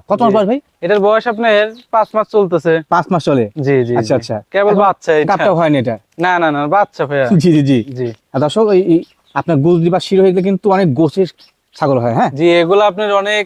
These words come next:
Speaker 2: মাংস লাগে আর অনেক বিগ সাইজ আর খুবই সুন্দর যে এগুলা জিনিস।
Speaker 1: সুন্দর জন্য।
Speaker 2: জি, জি।
Speaker 1: এখনই কিন্তু সুন্দর চেহারা।
Speaker 2: জি, জি ভাই।
Speaker 1: দরদাম কেমন কি আসে?
Speaker 2: দেখি মানুষে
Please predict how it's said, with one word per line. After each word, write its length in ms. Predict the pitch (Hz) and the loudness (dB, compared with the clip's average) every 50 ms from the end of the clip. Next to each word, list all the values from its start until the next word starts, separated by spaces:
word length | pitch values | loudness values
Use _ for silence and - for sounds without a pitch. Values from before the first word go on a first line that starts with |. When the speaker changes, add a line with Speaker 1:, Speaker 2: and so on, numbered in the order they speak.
| _ - | _ -10
Speaker 2:
মাংস 300 | 175 180 180 180 180 156 196 | -6 -4 -2 -2 -2 -4 -4
লাগে 320 | 196 196 202 196 202 208 | -2 -2 0 0 0 0
আর 140 | 202 180 175 175 | 0 2 2 0
অনেক 200 | 175 175 180 160 _ _ - 151 147 143 | -2 -4 -6 -10 _ _ -20 -20 -12 -4
বিগ 160 | 147 170 180 170 | -2 -2 -2 -2
সাইজ 240 | - - 202 196 190 | -2 -2 0 0 2
আর 100 | 202 185 170 - | 0 -2 -2 -4
খুবই 220 | - - 196 208 214 | -6 -4 -2 -2 -2
সুন্দর 360 | - - 226 220 208 202 180 160 | -2 -2 -2 0 0 0 0 0
যে 80 | 151 156 | 2 0
এগুলা 200 | 151 143 156 156 | 0 2 0 0
জিনিস। 140 | 147 127 123 | -2 -2 -2
Speaker 1:
সুন্দর 220 | 190 170 156 143 131 123 | 0 2 2 4 2 2
জন্য। 140 | 123 117 110 104 104 - 123 | 0 0 -4 -6 -10 -16 -16
Speaker 2:
জি, 140 | 117 123 127 120 113 | -10 -6 -6 -6 -6
জি। 120 | 113 120 117 | -8 -8 -6
Speaker 1:
এখনই 220 | - 147 170 175 175 | -4 -2 -2 0 0
কিন্তু 180 | 170 165 160 170 | 0 -2 -2 -4
সুন্দর 240 | - - 156 139 127 | -2 0 0 0 0
চেহারা। 280 | - 139 123 113 104 - - 135 | 0 -2 -2 -4 -6 -8 -10 -6
Speaker 2:
জি, 140 | 127 147 143 131 | -2 -2 0 0
জি 80 | 120 127 | -2 -4
ভাই। 120 | 120 123 123 | -4 -2 0
Speaker 1:
দরদাম 240 | 165 165 185 170 151 | 0 2 2 0 0
কেমন 160 | 165 151 135 | 0 0 0
কি 80 | 123 | 0
আসে? 180 | 127 113 - 113 - _ _ _ _ _ _ - | -2 -4 -4 -12 -18 _ _ _ _ _ _ -10
Speaker 2:
দেখি 440 | 127 123 156 185 196 202 - 247 247 240 | -4 0 0 0 0 0 0 0 0 0
মানুষে 380 | 220 208 202 202 185 226 226 | 0 0 -2 -2 0 0 2